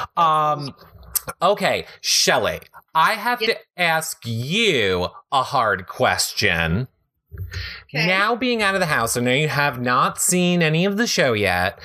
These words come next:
Speaker 1: but there's a lot of people in the chat room that are like, "Ah, what, have you heard about the Meg thing in the bathroom? Drunk Meg in the bathroom hitting on Clay?"
Speaker 2: I don't live under a rock. Obviously, I've heard about it. Come on.
Speaker 1: Right.
Speaker 2: Um,
Speaker 1: What do you think about it then?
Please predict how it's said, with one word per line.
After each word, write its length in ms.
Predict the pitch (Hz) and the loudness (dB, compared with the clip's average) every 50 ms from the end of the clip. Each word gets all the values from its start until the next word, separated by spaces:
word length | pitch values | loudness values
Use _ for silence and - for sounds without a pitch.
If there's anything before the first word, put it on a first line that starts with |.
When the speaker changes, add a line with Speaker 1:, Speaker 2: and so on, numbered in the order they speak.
| - - - - - - 117 104 | -12 -12 -12 -10 -8 -8 -8 -2
Speaker 1:
but 300 | - 190 165 131 131 - - - | 0 0 0 0 -2 -4 -8 -10
there's 240 | 143 139 143 135 110 | -4 -2 -2 -2 0
a 60 | 117 | 0
lot 160 | 113 113 120 156 | 2 2 2 0
of 60 | 156 | 0
people 200 | 175 190 185 190 | -2 -2 0 0
in 80 | 190 | 0
the 80 | 196 185 | 0 0
chat 260 | - - 151 131 - | 0 0 0 0 0
room 200 | - 113 110 110 | 0 -2 -2 -2
that 80 | 107 107 | 0 0
are 100 | 107 104 | 2 2
like, 260 | 104 104 107 101 - - | 2 2 0 -2 -4 -4
"Ah, 460 | - 170 175 180 165 139 107 90 - - | -2 0 2 2 2 0 0 -4 -8 -8
what, 240 | - 117 131 143 - | -2 -2 0 0 0
have 240 | - 147 143 139 | 0 -2 -2 0
you 160 | 139 139 135 120 | 0 0 0 0
heard 320 | 117 170 180 190 190 190 | 0 0 0 2 0 0
about 460 | 170 160 165 160 165 160 151 - - | 0 0 0 2 2 0 -2 -4 -6
the 80 | 143 127 | -6 -4
Meg 580 | 127 139 139 139 135 131 120 113 117 107 95 - - _ 95 95 | 0 0 0 0 0 -2 -4 -6 -10 -10 -12 -14 -16 _ -16 -8
thing 320 | 104 120 135 135 131 123 120 | -2 0 2 2 2 0 0
in 120 | 120 120 | -2 -2
the 60 | 120 | 0
bathroom? 580 | 113 113 104 101 98 - - 92 87 85 71 - | 0 2 2 0 -2 -2 -4 -4 -4 -4 -4 -2
Drunk 380 | - 127 139 139 143 - - | 0 0 0 0 0 -4 -4
Meg 240 | 127 135 127 127 113 | -2 0 0 0 0
in 80 | 131 123 | -2 -2
the 60 | 120 | 0
bathroom 520 | 110 117 113 110 104 - 107 98 98 98 | 0 2 2 2 0 -2 -2 -2 0 0
hitting 280 | 98 113 107 104 104 101 | 0 2 2 2 2 2
on 320 | 98 98 95 92 92 92 85 90 - - - - - | 2 2 2 0 -2 -4 -6 -10 -12 -12 -14 -10 -8
Clay?" 340 | - - 104 90 82 67 64 - - - - _ _ _ _ _ _ _ _ _ - _ - - - - _ | -2 0 2 0 0 0 -6 -12 -16 -20 -20 _ _ _ _ _ _ _ _ _ -20 _ -18 -18 -18 -14 _
Speaker 2:
I 140 | - 262 262 | -4 -2 -2
don't 260 | 285 302 320 339 311 | 0 0 0 0 0
live 180 | 339 339 339 311 | 0 0 0 2
under 300 | 320 330 330 311 311 294 | 0 0 2 0 0 0
a 60 | 277 269 | 0 0
rock. 300 | 269 269 262 240 240 226 220 233 | 0 2 2 0 0 0 0 0
Obviously, 360 | 240 247 269 277 - 262 254 240 | 0 0 0 -2 0 0 0 -2
I've 80 | 226 - - - | -2 -4 -2 -2
heard 220 | 262 254 247 220 | 0 0 0 0
about 340 | 202 196 196 190 180 175 175 | 0 0 0 0 2 0 -2
it. 140 | 175 170 - | -2 -4 -2
Come 180 | - 262 247 240 | -2 0 0 2
on. 300 | 220 180 - - - - | 0 0 -2 -4 -8 -4
Speaker 1:
Right. 320 | 98 92 82 78 80 - - 254 | 0 0 0 0 -2 -2 0 0
Speaker 2:
Um, 380 | 262 254 254 247 - - - - | 2 2 0 0 -2 -6 -6 -4
Speaker 1:
What 100 | 127 131 | -2 0
do 80 | 143 | 0
you 80 | 135 113 | 0 0
think 260 | - 113 110 107 - | 0 -2 -2 0 -2
about 300 | 92 85 85 82 80 80 | 0 0 0 0 0 -2
it 140 | 82 - - | -6 -4 -2
then? 280 | 80 82 90 90 101 | -2 -2 -2 -4 -6